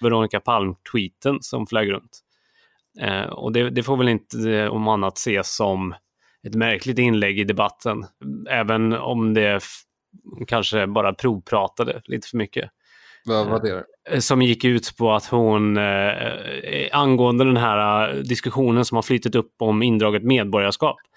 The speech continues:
Speaker 1: eh, tycka vad man vill om den typen av åtgärd.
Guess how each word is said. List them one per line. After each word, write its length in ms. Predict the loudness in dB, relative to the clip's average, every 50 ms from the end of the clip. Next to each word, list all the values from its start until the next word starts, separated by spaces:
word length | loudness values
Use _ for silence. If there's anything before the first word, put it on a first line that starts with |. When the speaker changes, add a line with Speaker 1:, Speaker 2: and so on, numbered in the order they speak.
| _ _ -20 _ _ _ -20 _ _ -16 -10 -6
Speaker 1:
eh, 200 | -4 -4 -4 -4 -6 -10 -10 -2
tycka 280 | -2 -2 0 0 0 2
vad 140 | 2 2 2
man 160 | 2 2 2
vill 380 | 4 4 4 4 4 2 2
om 480 | 0 0 0 0 0 0 0 0 -2 -4 -6 -12 _ _ _ _ _ _ _ _ _ _ _
den 360 | -6 -4 -2 0 0 0 -2
typen 380 | 0 0 -2 0 0 0 0 0
av 120 | 2 0
åtgärd. 800 | 2 2 0 -2 -2 -6 -2 0 0 2 2 0 -2 -6 -10